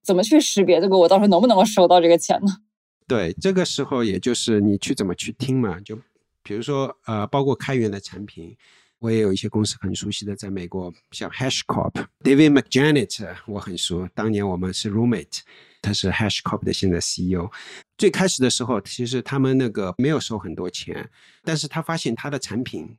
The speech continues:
Speaker 2: 或者说好几个产品，其实对客户是价值很大的，他是能够收到钱的。然后他做了一些事情，比如说把 support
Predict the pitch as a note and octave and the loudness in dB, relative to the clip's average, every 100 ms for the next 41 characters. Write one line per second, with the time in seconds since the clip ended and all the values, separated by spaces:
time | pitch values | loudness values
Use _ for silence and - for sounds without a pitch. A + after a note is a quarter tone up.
0 | - - A2+ G#2 A#2+ A#2 - C3 - A2 | -18 -8 -6 -4 -2 -4 -4 -6 -4 -8
1 | G#2+ - G#2 G#2+ - - G#2+ G#2+ - G#2+ | -6 -8 -10 -10 -14 -16 -14 -10 -6 -6
2 | G2 - A#2+ G#2+ - A#2 G#2 - - _ | -8 -14 -12 -10 -8 -6 -8 -10 -20 _
3 | _ - D3 C#3+ C3+ E2 C#3+ B2+ - - | _ -4 -4 -2 -4 -4 -4 -4 -4 -10
4 | _ - _ - F3 - G#2+ G2+ E3 A3 | _ -20 _ -6 -2 2 2 4 4 4
5 | B2 F#2 A#2+ G#2 F2+ - - E2 F2 - | 2 0 -6 -6 -8 -8 -12 -12 -14 -18
6 | _ _ - F#2+ - A#2 G#2+ F#2+ - - | _ _ -14 -14 -8 -6 -6 -8 -14 -2
7 | F#3+ D3 A2+ G2+ F#2 E2+ F2+ - - - | 0 2 0 -2 -4 -6 -8 -12 -16 -20
8 | _ _ _ - F2+ - F#2+ E2 - - | _ _ _ -18 -14 -12 -10 -10 -8 -10
9 | - - D3 | -10 -2 -2